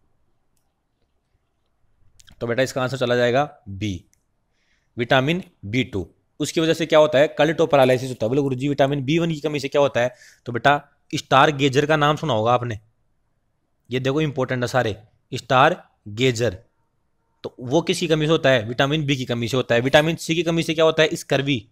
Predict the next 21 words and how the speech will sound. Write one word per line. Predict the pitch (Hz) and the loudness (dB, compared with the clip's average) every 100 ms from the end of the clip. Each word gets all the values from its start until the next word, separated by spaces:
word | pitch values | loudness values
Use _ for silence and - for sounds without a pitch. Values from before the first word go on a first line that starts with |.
| _ _ _ _ _ _ _ _ _ _ _ _ _ _ _ _ _ _ | _ _ _ _ _ _ _ _ _ _ _ _ _ _ _ _ _ _
है | 110 | -4
ना। | 160 139 - _ _ | -4 -4 -10 _ _
और | 117 | -2
विटामिन | 135 156 156 180 196 - | 2 6 6 6 0 -4
ई | 175 | -4
की | 175 | 0
कमी | 180 175 | 0 2
से | 170 | 2
क्या | 165 165 | 6 8
होता | 160 156 | 8 8
है, | 190 - _ _ - | 6 4 _ _ 4
क्रेजी | 170 151 185 | 6 6 2
चिक | 180 175 156 | 0 -6 -4
डिजीज, | 151 151 123 - _ _ _ _ _ _ _ _ _ _ _ _ _ _ _ | -4 -4 -6 -14 _ _ _ _ _ _ _ _ _ _ _ _ _ _ _
अरे | 113 113 117 - | -8 -8 -8 -8
क्रेजी | 147 147 139 160 | 0 2 2 0
हो | 143 | 2
जाएगा | 107 117 135 | 2 2 2
भाई | 117 98 | 0 0
साहब | 113 110 | -4 -4
चिक, | - - | -10 -14